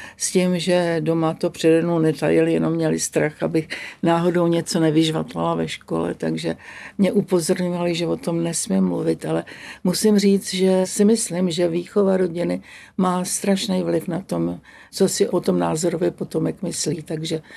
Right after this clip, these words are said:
pro mě to bylo všechno jasný už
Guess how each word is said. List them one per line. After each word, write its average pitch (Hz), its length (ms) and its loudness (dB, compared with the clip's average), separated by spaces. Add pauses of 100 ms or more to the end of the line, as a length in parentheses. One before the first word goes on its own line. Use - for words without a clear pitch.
(160)
pro 196 180 2
mě 190 200 4
to 190 160 0
bylo 170 280 -2
všechno 165 520 -6 (120)
jasný 165 500 -2
už 160 320 -8